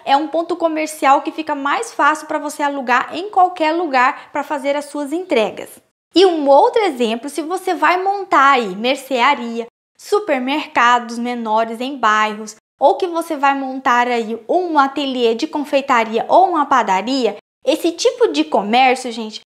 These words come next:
ele precisa de um ponto comercial que tenha aí o meio termo, tá? Que, ou seja, você tem que ter um fluxo de pessoas passando na porta desse comércio, mas também não precisa,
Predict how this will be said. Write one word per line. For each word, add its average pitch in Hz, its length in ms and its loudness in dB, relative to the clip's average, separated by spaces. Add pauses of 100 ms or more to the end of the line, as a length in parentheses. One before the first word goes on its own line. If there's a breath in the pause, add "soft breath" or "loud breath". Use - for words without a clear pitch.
ele 285 280 0
precisa 311 540 -4
de 269 140 -6
um 302 140 -4
ponto 381 460 2
comercial 330 880 2 (200 loud breath)
que 320 120 0
tenha 302 460 -4
aí 294 300 -6
o 302 120 -2
meio 330 480 2
termo, 208 560 2
tá? 262 500 0
Que, - 100 -6
ou 311 200 2
seja, 226 400 -2
você 254 260 -4
tem 359 260 -4
que 349 120 -8
ter 320 160 -2
um 294 100 -2
fluxo 285 380 -6
de 247 100 -4
pessoas 247 400 2
passando 392 500 0
na 339 140 2
porta 269 340 2
desse 220 280 -2
comércio, 220 680 -4 (320)
mas 359 160 2
também 349 420 2
não 339 220 0
precisa, 285 720 -4